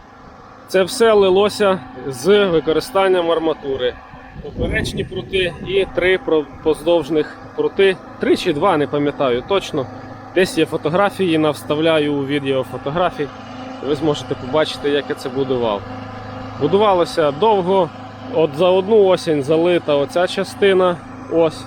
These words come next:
до цього місця, де тріщина. А на наступний рік заливалася вже оця частина. Чому так? Тому що сарайчик, як я кажу, сарайчик. І треба було, щоб його тримало, щоб він за зиму не ліг. Тому що зимою піднімається рівень води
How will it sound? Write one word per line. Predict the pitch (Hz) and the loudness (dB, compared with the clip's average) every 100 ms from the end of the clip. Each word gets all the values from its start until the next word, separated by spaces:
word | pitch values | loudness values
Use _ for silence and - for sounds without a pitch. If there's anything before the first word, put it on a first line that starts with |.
| - | -4
до | 135 165 | 2 2
цього | 156 180 165 | 4 2 2
місця, | 160 160 - 147 | 2 2 0 -2
де | 139 | -2
тріщина. | 135 143 143 - 135 131 131 - - - - | -2 -2 -2 -2 -2 -2 -4 -12 -16 -14 -4
А | 143 | 0
на | 151 | 2
наступний | 156 156 226 220 196 | 2 0 -2 2 4
рік | 185 185 | 4 4
заливалася | 147 151 151 156 165 156 - 143 | 2 2 4 4 2 2 0 -4
вже | 135 151 | 0 0
оця | 143 - 143 | 0 0 -4
частина. | - 147 - 139 120 110 - - - - - | -4 -8 -2 -2 0 -4 -8 -12 -12 -12 -4
Чому | 151 170 190 | 2 4 4
так? | 220 214 208 - | 4 2 0 -4
Тому | 175 175 | 0 2
що | 175 185 165 139 - | 2 2 2 0 -8
сарайчик, | - 185 180 143 - 123 | -2 2 2 2 -2 -8
як | 123 | -8
я | 123 120 | -8 -8
кажу, | 123 113 | -10 -10
сарайчик. | 107 151 175 214 - 190 - - - - | -8 -4 0 0 -2 -8 -10 -18 -16 -6
І | 127 | -2
треба | 185 202 185 | 0 0 0
було, | 170 180 180 | 2 4 4
щоб | - 143 | 0 -2
його | 147 175 | 0 2
тримало, | - 160 160 156 127 | 2 2 2 2 0
щоб | - 135 | -4 -4
він | 160 156 | -2 0
за | 160 | -2
зиму | 147 170 156 | 0 2 4
не | 156 165 | 2 4
ліг. | 185 180 - - - - | 2 2 -6 -16 -18 -10
Тому | 143 165 | 0 0
що | - | 0
зимою | 147 180 190 180 | -2 2 4 4
піднімається | 156 151 156 175 175 170 - 170 | 2 -2 0 2 4 2 2 2
рівень | 180 165 156 | 2 2 0
води | 156 156 180 | 0 2 2